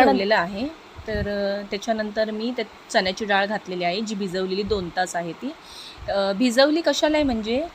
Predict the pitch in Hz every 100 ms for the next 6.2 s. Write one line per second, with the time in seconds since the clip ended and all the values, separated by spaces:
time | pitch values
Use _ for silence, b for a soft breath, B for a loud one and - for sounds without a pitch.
0 | B B - - 190 190 190 196 233 226
1 | 233 226 226 226 - 220 226 240 226 -
2 | 240 - 226 - 240 240 262 254 269 254
3 | 226 226 233 285 403 - - - - -
4 | - - - 240 196 165 - 143 - -
5 | - - - - 196 208 208 247 233 226
6 | 240 247